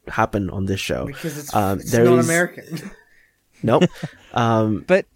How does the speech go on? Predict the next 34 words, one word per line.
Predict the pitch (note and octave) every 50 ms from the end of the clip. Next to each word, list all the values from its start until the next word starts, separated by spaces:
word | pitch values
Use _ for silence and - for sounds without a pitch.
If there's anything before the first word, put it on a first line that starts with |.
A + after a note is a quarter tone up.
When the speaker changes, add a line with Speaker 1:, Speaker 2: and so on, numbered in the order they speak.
| - -
Speaker 3:
could | - - G3 F#3
it | G3+ -
be | - F3+ E3+ E3+ E3
a | D#3+ C#3+ _ _ -
twofer? | - - D#3 D3+ F3 F3 - - - F3+ F3 F3 F3+ G3 - - - - - - _ _ _ _ _ _ _ _ _ _ _ _ _ _ - - - -
Like, | E3 C#3 C3 C3+ - -
it, | D#3+ D3+
could | D3+ E3
it | E3
be |
Speaker 1:
No. | E3+ F3+ G3 G3+
Speaker 3:
a, | G#3+ - - C#3+ C#3 C#3 C#3 - - _ _ _ - - - - _ - -
like, | D3+ C#3 C#3 - _ - - - - - - _ _ _ -
they | D#3+ C#3 D3
Speaker 2:
As | C#3+ D3
Speaker 3:
don't, | E3 D3+ D3 G3+
Speaker 2:
in, | G3+ F3+ E3+ D#3+ D3 -
wait, | - D3+
Speaker 3:
there's, | D#3 C#3+ D3+
Speaker 2:
is | E3 D3
Speaker 1:
There | F3+ A#3 B3
is | A#3+ G#3+
Speaker 2:
there | D#3+ C#3 C3 C#3+ F3 F3 F3
Speaker 1:
very | F3+
Speaker 3:
as | E3+ F3
in, | F3 F#3 F#3 F#3 - - _ -
they | - E3
Speaker 1:
see, | - - G3+
the | F3 F3 F3+
only, | F#3+ F#3 F#3+
Speaker 3:
classify | G#3 F#3 E3+ D#3 D3+
Speaker 1:
the | E3+ C3+
Speaker 3:
both, | C#3+
Speaker 1:
only | C3+ C#3 C#3+ F#3 F3 E3